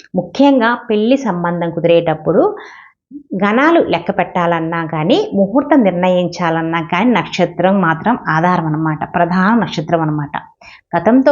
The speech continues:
పోల్చుకుంటే ఇప్పుడు అందరికీ ఈ విషయాలపై ఆసక్తి కూడా ఉంది. పుట్టిన వెంటనే డే టు టైమ్ నోట్ చేసుకుంటున్నారు, నక్షత్రం ఏంటో కూడా తెలుసుకుంటున్నారు, చక్రాలు వేయించేసుకుంటున్నారు, జాతకాలు రాయించేసుకుంటున్నారు. ఆ టైమ్ ప్రకారం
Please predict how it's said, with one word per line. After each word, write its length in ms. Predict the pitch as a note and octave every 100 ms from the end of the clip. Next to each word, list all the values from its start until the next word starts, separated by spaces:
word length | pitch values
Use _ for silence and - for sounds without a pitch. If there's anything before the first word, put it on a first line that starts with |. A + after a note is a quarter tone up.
| C#4
పోల్చుకుంటే 560 | F3+ F3 - F3 F3 C4 -
ఇప్పుడు 240 | G3+ G3 G#3+ -
అందరికీ 400 | F3+ G3+ A3+ A#3 F#3 F3+
ఈ 40 | F3
విషయాలపై 460 | - F3+ E3+ F3 G3 D#3+
ఆసక్తి 300 | D#3+ - F3
కూడా 140 | D#3+ D#3+ D#3+
ఉంది. 180 | D3+ D3 - - - - _
పుట్టిన 300 | B3+ - D4 D4 A3
వెంటనే 360 | F#3+ G#3 G#3 G3 F3
డే 100 | F#3+ G3
టు 60 | A3 G3+
టైమ్ 200 | G3 F#3 F3
నోట్ 160 | E3 D#3+ D#3+
చేసుకుంటున్నారు, 760 | D3+ - D#3+ D3+ D#3 D#3 D3 - _ - E3+
నక్షత్రం 500 | E3+ - G3 F#3+ F3+ F3
ఏంటో 200 | G3 A3+ A#3
కూడా 120 | A#3
తెలుసుకుంటున్నారు, 680 | G#3+ G#3 - A3 G#3+ G#3 A3 C4 -
చక్రాలు 440 | E3 F3+ F3+ F3+ F3
వేయించేసుకుంటున్నారు, 840 | F3 F#3+ F#3+ F#3 - F#3+ F#3 F3+ A#3 G3
జాతకాలు 440 | F3 E3+ - F#3 F#3
రాయించేసుకుంటున్నారు. 840 | D#3+ D#3+ D#3+ D#3+ - E3 D3 D3 D3+ - - - - - -
ఆ 60 | D#3+ F#3+
టైమ్ 180 | G#3 G#3+
ప్రకారం 320 | G#3 G#3 G#3+